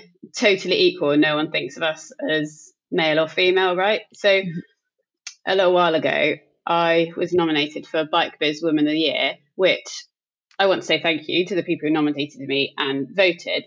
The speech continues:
Speaker 1: but also it made me think, "Well, hold on a minute, where's Man of the Year?" Like, that's cool that we're trying to support and promote women, but I would like to either be Person of the Year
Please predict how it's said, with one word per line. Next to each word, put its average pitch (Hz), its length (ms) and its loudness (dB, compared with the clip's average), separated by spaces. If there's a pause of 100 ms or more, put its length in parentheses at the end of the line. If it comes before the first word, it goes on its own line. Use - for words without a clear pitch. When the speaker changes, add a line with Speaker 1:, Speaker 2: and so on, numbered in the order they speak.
(300)
Speaker 1:
but - 100 2
also 240 300 2
it 143 480 -2
made 180 160 4
me 180 160 2
think, 180 280 2 (760)
"Well, 165 360 0
hold 180 200 -2
on 156 100 2
a 139 40 0
minute, 139 320 -2 (180)
where's 185 280 0
Man 185 280 4
of 139 140 -4 (200)
the 143 100 0
Year?" 139 360 0 (440)
Like, 170 400 0 (280)
that's - 260 0
cool 165 460 2
that 151 160 0
we're 165 180 2
trying 165 300 0
to 165 240 -4
support 170 500 -4
and 160 100 -2
promote 147 300 -2
women, 160 520 0 (380)
but 131 220 2
I 196 60 4
would 185 240 2
like 190 360 0
to 165 80 0
either 170 300 2
be 165 480 0 (300)
Person 175 380 0
of 143 120 -4
the 147 100 -2
Year 135 380 0